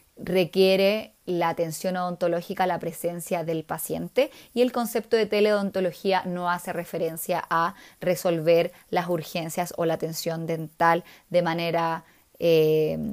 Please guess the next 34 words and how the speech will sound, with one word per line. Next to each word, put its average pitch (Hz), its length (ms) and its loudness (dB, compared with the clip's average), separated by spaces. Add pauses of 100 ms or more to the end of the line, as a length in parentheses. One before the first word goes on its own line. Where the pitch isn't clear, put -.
no 190 280 2
presencial, 170 720 -4 (180)
sino 175 340 -4
que 180 120 2
es 175 120 -4
el 180 120 0
proceso 160 480 -6
completo 233 720 -2
que 185 120 -2
nos 175 180 -6
va 165 60 0
a 170 40 2
ayudar 170 500 0 (380)
a 180 340 4 (100)
atender 170 440 0
a 175 60 0
un 170 100 -8
paciente 226 680 -4
de 214 100 -2
la 170 100 -2
mejor 160 340 -2
manera 208 640 -4
en 190 260 -4 (280)
procesos 175 680 -4 (360)
difíciles 170 920 -2
como 170 240 -4
lo 160 100 0
que 160 80 -10
estamos 170 360 -8
viviendo 165 460 -4
hoy 165 200 0
día 160 380 -2
en 160 240 -8
pandemia. - 640 -6